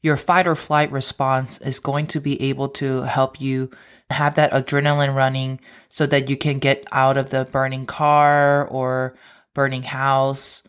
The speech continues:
Now it leads to the fourth element of anxiety, and I label this compensatory behavior. So if you can imagine, running away from a bear is not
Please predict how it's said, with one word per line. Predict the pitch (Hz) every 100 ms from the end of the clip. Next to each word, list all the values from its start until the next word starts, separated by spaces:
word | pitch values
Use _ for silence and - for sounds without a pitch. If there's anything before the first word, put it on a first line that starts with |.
| _ _ _
Now | 190 190
it | 190
leads | 185 185 226 269 269 -
to | 208
the | 185
fourth | 175 - 208 220 226 226
element | 170 170 165 151 143 143 -
of | 156 143
anxiety, | 143 139 131 131 135 139 196 -
and | 151 151
I | 143 151
label | 147 147 147 147
this | 143 139 139
compensatory | - 156 147 - 156 160 156 - 139 139
behavior. | 139 139 139 151 139 135 113 - _ _ _ _ -
So | - 202 185 180 - _ _
if | 185 180
you | 302
can | 302 294
imagine, | 202 170 165 165 156
running | 151 170 208
away | 202 196 202
from | 202 170
a | 143
bear | 143 156 143 135 135
is | - 160 185
not | 180 185 196 165 147 -